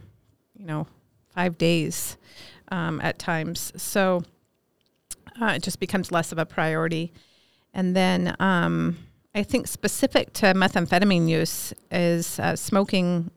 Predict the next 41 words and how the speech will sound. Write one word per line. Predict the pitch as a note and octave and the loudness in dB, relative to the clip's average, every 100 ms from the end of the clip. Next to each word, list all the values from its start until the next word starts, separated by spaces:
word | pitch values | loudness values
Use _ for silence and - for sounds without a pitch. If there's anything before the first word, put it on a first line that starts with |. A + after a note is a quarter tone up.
| _ | _
crystal | - A3 - E3+ | 0 0 2 0
meth | E3 F3 - | 2 0 -2
can | F#3 | -2
be | F3 | 0
damaging | E3 F3 F3+ E3+ E3+ | 2 2 2 0 -2
to | E3 | -2
the | D#3+ | -6
teeth | D#3 - E3 E3+ - _ _ _ _ _ | -6 -4 -4 -6 -14 _ _ _ _ _
because | F#3 - G3 | -8 2 2
of | F#3 | 4
its | E3+ F3 | 2 0
acidic | E3+ G#3+ G3 - | 0 0 0 0
nature. | D#3 D3 - - F#3 - _ _ _ - - | -2 -2 -2 -4 -6 -12 _ _ _ -20 -20
You | - F#3+ | -4 2
may | F#3 | 4
have | F#3 - | 4 6
heard | F#3 | 4
of | F3+ | 6
the | F3 | 4
term | - F3+ E3+ | 2 2 4
meth | E3 E3 - | 2 2 0
mouth | D#3 D#3 - | 0 -2 -4
before, | E3 - D#3 D#3 E3+ - - _ _ - | -6 0 2 2 -2 -8 -20 _ _ 0
and, | D#3+ E3 E3 | 2 2 2
uh, | D#3+ E3 | 2 4
that | F3+ | 2
has | D#3+ F3+ E3+ | 4 2 2
a | - | -2
specific | - - - - F#3 E3 - | -4 -6 -4 -4 -2 -4 -4
kind | G3 E3+ | -6 -6
of | - | -8
class | - E3 E3+ F3 - | -2 4 4 2 -2
of | E3 | -4
dentistry, | D#3+ F3+ F3+ - D3 D3+ D#3+ - - _ _ | -2 -2 -2 -2 -2 -2 -6 -14 -20 _ _
uh, | D#3 D#3 - | -2 -2 -2
because | E3+ - - F3+ E3 D#3+ E3 - - | -4 -6 0 2 2 0 -2 -6 -2
of | E3+ D#3+ E3+ - | 0 0 -2 -6
the | D#3 | -2
damage | D#3+ D#3+ E3 E3+ | 0 2 0 -2
from | - D#3+ | -2 0
the | E3 | 0